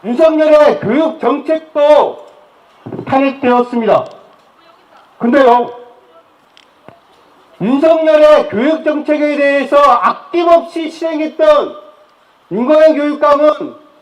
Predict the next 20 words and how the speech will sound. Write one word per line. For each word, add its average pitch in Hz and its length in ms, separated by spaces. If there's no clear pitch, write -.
반성하거나 302 1000
충북 - 300
교육의 302 420
교육 285 280
정책이 269 460
문제가 302 400
있다라고 294 460
다시 233 240
한번 294 280
돌아보거나 302 800
하지 302 280
않고 294 800
교사들을 254 680
감시하고 247 920
교사들의 254 480
교육 262 280
활동을 247 500
지원하지 240 520
않고 214 380
있습니다. 202 460